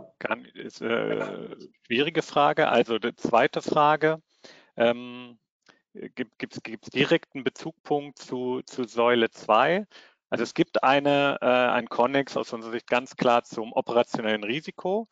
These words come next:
Ist ja auch schon genannt, oft gibt's ein Cyber-Szenario im Säule zwei Framework beim operationellen Risiko. Und da steckt letztlich drin ein,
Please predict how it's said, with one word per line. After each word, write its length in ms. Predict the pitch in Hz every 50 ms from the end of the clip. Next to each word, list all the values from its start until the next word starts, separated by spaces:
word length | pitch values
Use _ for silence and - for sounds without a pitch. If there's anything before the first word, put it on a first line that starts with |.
| - - - - _ _ _
Ist 100 | _ -
ja 60 | 123 117
auch 40 |
schon 160 | - - 123 113
genannt, 300 | 113 113 123 131 - -
oft 220 | 123 - - -
gibt's 240 | 147 - - - -
ein 180 | 123 113 110
Cyber-Szenario 1300 | - - 113 110 113 123 123 127 123 120 117 113 - _ _ - 120 113 104 107 113 117 120 120 120 120 131
im 380 | - - 120 131 135 135 135 127 _ _ _ _ _ _ _
Säule 380 | 104 104 113 113 117 113 107 -
zwei 480 | - - - 117 110 120 135 147 151
Framework 460 | - - - 143 147 151 147 151 -
beim 160 | - 120 120 -
operationellen 720 | 113 - - 120 120 - - - 120 110 107 113 110 104
Risiko. 560 | 98 113 127 143 156 - - 165 175 180 - _ - - - - - _ _
Und 140 | - 110 120
da 60 | 113
steckt 320 | - - - 147 - _ _ _
letztlich 480 | - 123 123 - - - - 139 110 -
drin 420 | - 104 127 151 180 226 226 208 - - - _
ein, 340 | 120 117 123 131 139 139 131